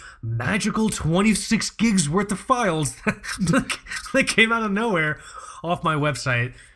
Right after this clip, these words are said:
So <coughs> I had, so there's, like, a stupid ticket in with them,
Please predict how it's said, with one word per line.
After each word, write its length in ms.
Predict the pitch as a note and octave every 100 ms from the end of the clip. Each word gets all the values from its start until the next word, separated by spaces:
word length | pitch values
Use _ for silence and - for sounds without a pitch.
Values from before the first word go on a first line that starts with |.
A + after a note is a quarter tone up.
| - -
So 380 | C#3+ C3 B2+ A#2 -
<coughs> 920 | - - _ _ _ _ _ - -
I 80 | A#2+
had, 340 | A#2+ C#3+ A#2+ -
so 160 | - C#3+
there's, 240 | E3 E3+
like, 120 | E3
a 60 | A2+
stupid 480 | - G3 F#3+ E3 D3
ticket 300 | F#3+ F3 D#3+
in 320 | D#3 D#3+ D#3+
with 220 | B2+ A2+
them, 540 | - G3+ F#3+ F#3+ F#3+